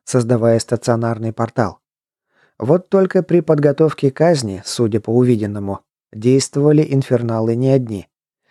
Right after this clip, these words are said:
Я видел и их союзников-людей. Людей в чёрных с серебром мундирах с левосторонней свастикой. Отряд «Калаврат», небольшую группу которого возглавлял великий князь Георгий.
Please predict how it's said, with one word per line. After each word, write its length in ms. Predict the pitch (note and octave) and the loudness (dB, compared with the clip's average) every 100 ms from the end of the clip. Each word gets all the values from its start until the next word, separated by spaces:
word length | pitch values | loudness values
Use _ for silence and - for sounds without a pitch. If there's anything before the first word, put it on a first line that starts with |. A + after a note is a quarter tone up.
| _ _ | _ _
Я 220 | A2 A2+ | -2 0
видел 380 | A#2 A2+ A2 G#2+ | 0 0 0 0
и 120 | G2+ | 0
их 220 | A2 G2+ - | 0 0 -2
союзников-людей. 1300 | A2+ G2+ G#2 G#2+ A#2+ - A2+ B2 B2 C3+ A#2 - _ _ _ _ _ - | -2 -2 -2 -4 -4 -2 -2 0 2 2 0 -2 _ _ _ _ _ -2
Людей 340 | C3+ D3 F3 | 0 4 2
в 80 | D#3+ | 0
чёрных 480 | - F3 E3+ E3 D3+ | 0 0 2 0 0
с 20 | |
серебром 500 | - D3 C#3 D3+ D3 | 0 2 2 2 4
мундирах 720 | C#3 C#3+ A#2+ A#2 G2 G2 - _ | 4 2 2 0 0 -6 -14 _
с 120 | - | 0
левосторонней 720 | A#2+ A2+ - A2 A2+ A2 A2 | 0 -2 -4 -4 -2 -4 -6
свастикой. 640 | - C3 A2+ - - F2+ F2 _ _ _ _ _ _ _ _ - | -2 0 0 -4 -10 -10 -12 _ _ _ _ _ _ _ _ -6
Отряд 640 | G2+ - C#3 F#3 F3+ - | -6 -2 0 0 0 -8
«Калаврат», 640 | - C#3+ C#3+ C3+ C#3 - _ _ _ _ | -2 2 4 2 0 -2 _ _ _ _
небольшую 520 | B2+ B2+ B2+ - C3 A#2 | 0 2 2 2 2 2
группу 380 | C3 B2+ - | 2 0 -2
которого 580 | A2 G#2 C#3+ C#3 A2 G2+ _ | -2 0 2 2 2 -2 _
возглавлял 580 | C3+ B2 C#3 B2+ C#3+ D3+ | -2 2 2 2 2 4
великий 460 | C3+ C3 C3+ C3+ | 4 2 2 0
князь 320 | B2+ A#2+ A#2+ A2 | 0 -2 -4 -2
Георгий. 560 | A#2+ G2 F#2+ F#2 E2+ | 0 0 -4 -12 -18